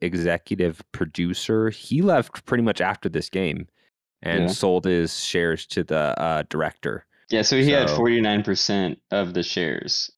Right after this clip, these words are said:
Speaker 2: um, alongside Arne Jensen. So they were, like, the two co-founders originally.
Speaker 1: Yeah, yeah. I mean, he probably came out pretty well at the other end 'cause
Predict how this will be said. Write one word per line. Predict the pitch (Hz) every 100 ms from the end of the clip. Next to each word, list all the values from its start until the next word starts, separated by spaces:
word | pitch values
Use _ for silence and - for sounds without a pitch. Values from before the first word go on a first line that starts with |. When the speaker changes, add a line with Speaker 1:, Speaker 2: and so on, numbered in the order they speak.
| _ _ 101
Speaker 2:
um, | 87 76 50
alongside | 92 101 92 90
Arne | 82 90
Jensen. | 73 87 85 80 78
So | 95
they | 87 98
were, | 98
like, | 87 85 82
the | 98
two | 104 87
co-founders | 87 82 - 65 62 -
originally. | - - 85 104 139 _ _ _ _ _ _ _ _ _ _ _ -
Speaker 1:
Yeah, | 87 73 73 - _
yeah. | - 71
I | 78 135
mean, | 202
he | 127
probably | 110 165 160
came | - 117 113
out | 110 101 - -
pretty | - 110 90
well | 87 92
at | 78
the | 78
other | 76 76
end | 82 80 78
'cause | - 80 82 -